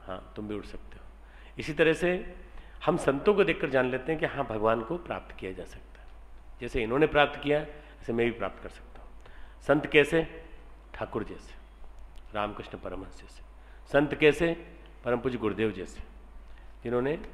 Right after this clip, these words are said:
पारदर्शी जीवन जिया, एक ब्राह्मण का जीवन जिया। ठाकुर के बिस्तर के नीचे किसी ने परीक्षा के लिए पैसे रख दिए। तो देखें, ये कहते हैं बराबर कानिनी, कामिनी कुंचन की बात करते हैं, पैसे का कोई प्रभाव पड़ता है? उनके सारे शरीर में फफोले हो गए।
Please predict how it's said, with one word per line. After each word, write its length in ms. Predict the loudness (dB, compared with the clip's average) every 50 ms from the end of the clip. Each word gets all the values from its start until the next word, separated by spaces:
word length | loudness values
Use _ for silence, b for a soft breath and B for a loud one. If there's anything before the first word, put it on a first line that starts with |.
| -2
पारदर्शी 560 | 2 2 2 2 0 -4 -6 -6 -8 -8 -8
जीवन 400 | -8 -8 -10 -10 -8 -8 -10 -10
जिया, 320 | -12 -12 -12 -14 -14 -14 -16 -18 -18 -18 -18 -18 -18 -16 -16 b b b b b -8 -8
एक 100 | -6 -2
ब्राह्मण 360 | -2 -2 0 0 0 -2 -2
का 120 | -2 -2
जीवन 300 | -4 -4 -6 -8 -8 -10
जिया। 260 | -10 -14 -16 -16 -16 -16 -16 -16 -16 -18 -18 B B B B B B B B B B B B B B B 6
ठाकुर 640 | 8 8 8 8 6 4 4 2 -4 -8 -12 -14 -14 -16 -18 -18 -18 -18 -16 -10 -6
के 60 | -4
बिस्तर 320 | 0 0 0 4 4 4 4
के 100 | 4 2
नीचे 260 | 2 2 2 2 0
किसी 300 | 0 -2 -6 -2 0 2
ने 240 | 2 2 2 0 0 -4
परीक्षा 300 | -4 -4 -4 -2 -2 -2
के 100 | -2 -2
लिए 80 | -4 -4
पैसे 320 | -2 -2 -4 0 0 0
रख 120 | 0 -2
दिए। 300 | -4 -8 -10 -10 -12 -12 -14 -18 -18 -20 -18 -18 -18 -20 -20 -20 -18 -16 -16 -14 -12
तो 60 | -8
देखें, 260 | -4 -4 -2 2 2 2
ये 140 | 4 2
कहते 320 | 0 0 -2 -2 0 0 0
हैं 120 | 0 0
बराबर 340 | 0 0 0 0 -2 -2 -4
कानिनी, 400 | -4 -4 -4 -4 -4 -4 -6 -6
कामिनी 460 | -8 -8 -6 -6 -4 -4 -4 -4 -6
कुंचन 360 | -6 -8 -8 -8 -8 -10 -10
की 120 | -8 -8 -6
बात 240 | -6 -6 -8 -8 -8
करते 260 | -10 -10 -8 -8 -10
हैं, 100 | -10 -10 -12 -16 -16 -16 B B B B B B B B B B -2
पैसे 240 | -2 -2 0 0 0
का 100 | 0 0
कोई 140 | 0 0 -2
प्रभाव 300 | -2 -2 -2 0 -2 0
पड़ता 300 | -2 -2 -4 -4 -10 -12
है? 100 | -12 -12
उनके 240 | -12 -10 -10 -10
सारे 280 | -10 -6 -6 -6 -4 -6
शरीर 340 | -8 -8 -8 -6 -6 -6 -4
में 120 | -6 -6
फफोले 400 | -6 -8 -10 -6 -6 -4 -2 -2
हो 60 | -4
गए। 220 | -6 -6 -12 -18